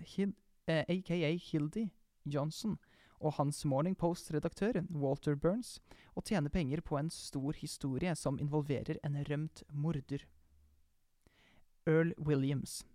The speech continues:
som er også dømt til døden. Williams skal etter planen gå til galgen klokken syv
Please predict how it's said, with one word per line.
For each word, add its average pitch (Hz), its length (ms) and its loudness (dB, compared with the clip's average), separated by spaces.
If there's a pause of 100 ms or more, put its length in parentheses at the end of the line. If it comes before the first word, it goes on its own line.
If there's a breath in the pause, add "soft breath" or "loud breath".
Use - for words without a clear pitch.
som - 320 0 (100)
er 143 200 -4
også - 260 -8 (200)
dømt 123 300 -4
til 131 180 -4
døden. 127 280 -8 (580 soft breath)
Williams 180 400 4 (100)
skal 170 460 2
etter - 240 -2
planen 156 400 2
gå 143 240 2
til 175 180 -2
galgen 196 480 0
klokken - 240 -4
syv 214 300 -4